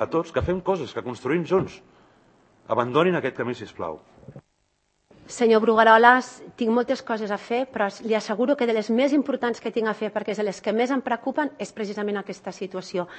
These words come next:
Speaker 2: Respecte al que li diguin a vostè a Twitter, vull dir, com es pot imaginar, ja hem tingut aquest debat del Twitter en aquest ple. Aquí tothom petxuga amb Twitter com pot. Senyor Brugueroles, no té la paraula perquè ja no, és que no li vull, no li, no tinc res més a dir-li respecte a aquest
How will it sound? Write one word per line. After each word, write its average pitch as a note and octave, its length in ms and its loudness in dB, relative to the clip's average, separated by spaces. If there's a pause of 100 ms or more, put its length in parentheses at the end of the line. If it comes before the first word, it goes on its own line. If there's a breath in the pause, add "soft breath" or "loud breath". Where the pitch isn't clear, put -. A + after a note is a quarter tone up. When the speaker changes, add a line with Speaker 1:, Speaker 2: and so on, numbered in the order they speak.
(260 loud breath)
Speaker 2:
Respecte A3 420 2
al G#3 60 0
que - 80 -4
li G#3+ 100 0
diguin A3 220 2
a G#3+ 60 0
vostè G#3 240 -8
a - 20 -14
Twitter, A#3 320 -2 (160)
vull F#3+ 220 -8
dir, F#3+ 100 -6
com G3 80 -4
es F#3+ 140 -6
pot G3+ 180 -2
imaginar, G3+ 380 -2
ja G#3 100 2
hem G#3 80 2
tingut G#3 240 2
aquest F#3 220 -2
debat F3 240 0
del F3 100 -2
Twitter F#3 300 -4
en F3 80 -2
aquest E3+ 260 -8
ple. D#3+ 160 -6 (480 loud breath)
Aquí G3+ 240 -4
tothom G#3 400 2 (560)
petxuga G#3 320 -2
amb G3+ 160 -2
Twitter A3 240 -2
com G3+ 160 -4
pot. G3 160 -2
Senyor B3 160 4
Brugueroles, A#3+ 320 8
no B3+ 80 4
té C4+ 80 2
la B3+ 100 6
paraula A#3 300 6
perquè A3 160 0 (160)
ja G#3+ 100 4
no, A#3 140 4
és G#3+ 80 -6
que A3+ 80 -2
no A3 100 2
li A3 140 2
vull, G3+ 160 -2
no G#3+ 160 4
li, G#3 320 2
no G#3 160 4
tinc A#3+ 240 2
res A3+ 160 2
més G#3+ 100 2
a A3 60 6
dir-li A3 240 4
respecte F#3+ 400 -4
a - 60 -12
aquest F#3 120 -6